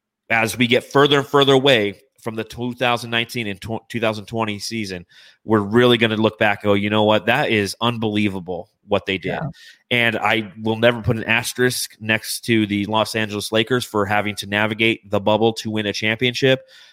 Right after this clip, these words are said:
Speaker 1: It's unfortunate that you were right and Anthony Davis and LeBron won for the Lakers because I don't like the Lakers at all, but I completely and utterly respect the mental focus that it took to survive the bubble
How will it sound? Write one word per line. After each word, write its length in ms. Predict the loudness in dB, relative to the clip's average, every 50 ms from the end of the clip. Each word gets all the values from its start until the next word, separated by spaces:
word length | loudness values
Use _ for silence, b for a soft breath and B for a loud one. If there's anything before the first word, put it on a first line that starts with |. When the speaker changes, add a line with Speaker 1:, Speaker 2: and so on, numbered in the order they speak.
| b b
Speaker 1:
It's 180 | -4 -2 0 0
unfortunate 680 | -2 -2 -2 0 2 2 2 2 0 0 0 0 0
that 160 | 0 0 0
you 140 | 2 2 2
were 140 | 2 2 2
right 340 | 2 2 2 2 2 0 -2 -4
and 100 | -4 -4
Anthony 260 | -4 -2 -4 -4 -2
Davis 320 | 0 2 2 2 0 -4
and 80 | -8 -8
LeBron 380 | -4 -2 0 0 0 0 -2
won 240 | -2 -2 -2 -2 -4
for 120 | -4 -6 -6
the 60 | -2
Lakers 380 | -2 0 0 0 -2 -4 -4
because 220 | -6 -8 -6 -2 0
I 100 | 0 0
don't 140 | 0 -2 -2
like 160 | -4 -4 -4
the 80 | -4
Lakers 320 | -4 -4 -2 -4 -4 -4 -4
at 80 | -2
all, 340 | 2 2 2 2 0 -2 b b b b b b 0
but 260 | 4 4 4 4 2 0 -2
I 300 | 0 2 2 2 0 -2 -4 _ -18
completely 420 | -16 -16 -8 -2 -2 0 0 0 0
and 80 | 2
utterly 260 | 2 0 0 0 -4
respect 420 | -4 -6 -8 -4 -2 -2 0 0 -2
the 60 | -6
mental 320 | -4 -4 -4 -4 -6 -10
focus 380 | -6 0 2 2 2 0 -2 -6
that 160 | -4 -4 -4
it 100 | -4 -4
took 220 | -2 -2 -2 -2 -2
to 100 | -6 -6
survive 580 | -6 -6 -6 -8 -6 -4 -2 0 0 0 -2 -4
the 100 | -6 -6
bubble 460 | -2 0 0 2 2 0 0 -2 -4